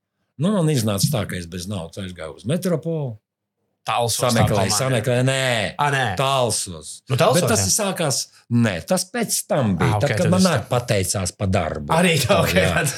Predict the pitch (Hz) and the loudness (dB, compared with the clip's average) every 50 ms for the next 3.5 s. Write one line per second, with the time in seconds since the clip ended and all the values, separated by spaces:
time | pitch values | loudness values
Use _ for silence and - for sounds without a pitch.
0 | 135 143 131 - 139 - - 101 101 101 101 101 101 101 98 98 98 98 98 98 | -2 -2 -2 -2 -4 -4 -4 -2 -2 0 0 0 0 -2 -2 -2 -4 -4 -4 -6
1 | 98 95 95 95 90 _ - - - 160 156 143 135 104 95 82 78 85 73 - | -8 -10 -12 -14 -16 _ -18 -8 -4 -2 0 0 0 -2 -2 -4 -4 -6 -8 -10
2 | - - - - - 170 180 175 147 123 104 101 - - 101 95 92 - 80 - | -10 -12 -12 -8 -2 0 2 2 2 2 2 0 0 -2 -4 -6 -6 -8 -10 -10
3 | - 87 78 73 - - 123 117 104 | -10 -8 -10 -10 -8 -4 -2 -2 -2